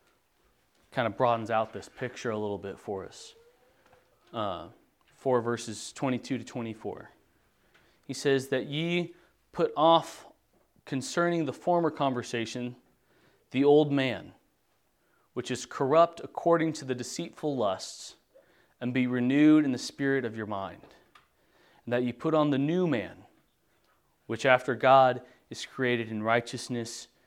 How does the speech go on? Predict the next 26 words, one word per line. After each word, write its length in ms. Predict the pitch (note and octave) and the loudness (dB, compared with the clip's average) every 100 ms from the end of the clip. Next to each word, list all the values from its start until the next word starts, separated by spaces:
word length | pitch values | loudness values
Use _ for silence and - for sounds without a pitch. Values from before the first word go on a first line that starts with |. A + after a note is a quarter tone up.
| _ - | _ -14
and 120 | G#2+ | -12
true 240 | - B2+ | -6 -4
holiness, 720 | A2 A2 G#2 G#2 G#2+ A2 - B2+ | -2 -2 -4 -6 -12 -12 -8 -2
leaving 300 | C3+ C#3 C3+ | 0 2 2
that 120 | B2+ | 2
old 280 | C#3 D3+ D3 | 4 4 4
life 260 | C#3 C#3 | 2 2
behind, 400 | C#3 G#2+ G2+ G2+ | -4 -8 -10 -8
taking 320 | - C3+ C#3 | -4 -2 -2
it 80 | C#3+ | 0
away 380 | B2+ A2+ A2+ G#2+ - - _ | 2 2 2 0 -8 -20 _
completely, 760 | - B2 - C3+ C3 G#2+ G#2 G2+ - _ - | -6 -6 -6 -4 -4 -4 -8 -10 -18 _ -10
and 140 | A2+ | -8
becoming 500 | A2 - A#2 A2+ G#2+ | -8 -6 -6 -4 -4
new, 240 | G2+ G2+ G2 | -6 -12 -14
becoming 520 | G2 - A2+ A2 G2+ - _ _ | -16 -10 -8 -8 -10 -14 _ _
fresh, 720 | - - - G2+ F2 - - - | -20 -12 -4 -4 -4 -14 -18 -20
something 520 | - - B2 B2 A#2+ | -10 -4 -4 -4 -6
more 160 | A2+ A2+ | -2 -4
beautiful 580 | G#2+ A#2 A#2+ A#2 A#2+ A2 | -4 -2 -2 -2 -6 -6
made 280 | G#2 G#2+ G#2 | -4 -6 -6
in 60 | |
the 120 | G2 | -10
image 200 | G2 F#2 | -12 -14
of 80 | - | -16
God." 240 | - - | -20 -20